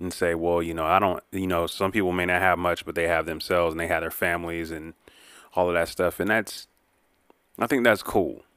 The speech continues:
when you're talking in the moral sense. But when you're talking about trying to survive financially, your happiness is directly tied in to money.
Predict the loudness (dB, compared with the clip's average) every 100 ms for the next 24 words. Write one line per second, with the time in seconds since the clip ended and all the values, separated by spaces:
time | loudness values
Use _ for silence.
0 | _ _ _ _ _ -4 -2 -2 2 4
1 | 4 0 -4 -2 0 0 -4 -10 -14 -16
2 | -20 _ _ _ _ _ _ _ _ _
3 | _ _ _ _ _ _ _ _ _ _
4 | _ _ _ 0 2 0 -6 -20 -20 -14
5 | -4 0 2 6 4 4 4 4 4 2
6 | 2 0 0 4 4 6 4 2 -2 -2
7 | -4 -6 -8 _ _ _ _ _ _ _
8 | _ _ _ _ _ _ _ _ _ _
9 | _ _ _ -8 0 4 6 6 4 0
10 | _ _ _ _ -2 0 2 -2 -6 -10
11 | -14 _ _ -6 -4 -2 0 0 0 0
12 | 2 2 -2 -10 -12 _ _ _ _ _
13 | _ _ -18 -8 -4 -4